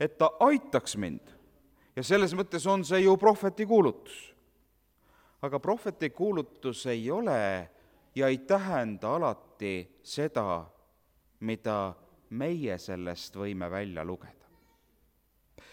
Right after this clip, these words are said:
Vaadake näiteks seesamane prohveti kuulutus, mille Jeesusele isa annab. "See on minu armas poeg, temast on mul hea meel." Kujutage nüüd mõned aastad edasi,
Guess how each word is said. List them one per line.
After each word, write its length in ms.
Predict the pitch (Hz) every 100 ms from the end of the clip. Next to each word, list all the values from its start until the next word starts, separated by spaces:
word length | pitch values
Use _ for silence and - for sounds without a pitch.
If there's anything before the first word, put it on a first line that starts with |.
| - - -
Vaadake 360 | 247 254 233
näiteks 300 | 233 208 202
seesamane 420 | 208 196 226 196
prohveti 420 | 175 214 185 151 160
kuulutus, 720 | 202 170 - - 151 - - - _ _ _ _ _ 151
mille 720 | 175 180 175 165 156 139 -
Jeesusele 680 | 143 214 247 185 147 151 143
isa 300 | 214 180 175
annab. 360 | 196 139 107 - - _ - -
"See 240 | - 247
on 140 | 262 226
minu 300 | 208 190 208
armas 440 | 262 220 165 -
poeg, 640 | - 190 226 180 139 - - - _
temast 540 | 190 226 190 - - 165
on 120 | 156
mul 320 | 143 131 127
hea 340 | 170 165 107
meel." 280 | 101 104 - - _ _ _ _ _ _ _ _ _ _ _ _ _ _ _ _ _ _
Kujutage 440 | - 254 233 190 180
nüüd 140 | 160
mõned 260 | 202 196 170
aastad 360 | 160 - 113
edasi, 480 | 147 170 113 - 98